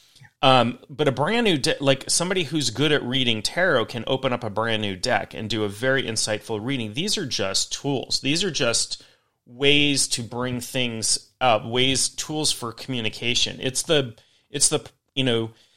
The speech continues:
it's the person sitting across from you who's acting as a conduit, and the information is coming through from spirit. And we talked before this, that my, um,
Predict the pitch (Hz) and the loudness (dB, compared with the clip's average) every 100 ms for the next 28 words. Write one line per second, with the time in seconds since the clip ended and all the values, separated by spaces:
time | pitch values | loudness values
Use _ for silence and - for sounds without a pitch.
0 | _ _ _ _ - 147 - 123 - 175 | _ _ _ _ -8 -6 -6 -8 -4 0
1 | 196 - 131 117 139 143 - 143 131 123 | 2 2 2 -2 -4 0 0 0 -2 0
2 | 127 123 - 127 110 104 107 120 - 127 | 0 2 2 0 -2 -4 -4 -4 0 -2
3 | - 139 117 104 - - 156 170 131 95 | 0 -2 -2 -2 -4 -4 -2 -2 -2 -2
4 | 101 - 120 123 139 139 135 127 113 120 | -4 -6 -6 -4 -2 -4 -4 -2 -2 -2
5 | 113 - 131 113 110 113 104 - 104 - | -2 -2 -4 -4 -6 -8 -10 -10 -4 -2
6 | - 110 101 110 135 151 139 - 131 - | -2 -2 -2 -2 -2 0 -2 -2 -12 -4
7 | 127 117 113 - - _ _ - 135 117 | 0 0 0 -8 -20 _ _ -12 -2 0
8 | - 120 110 123 113 110 107 110 104 101 | 2 2 2 2 4 4 4 2 2 -2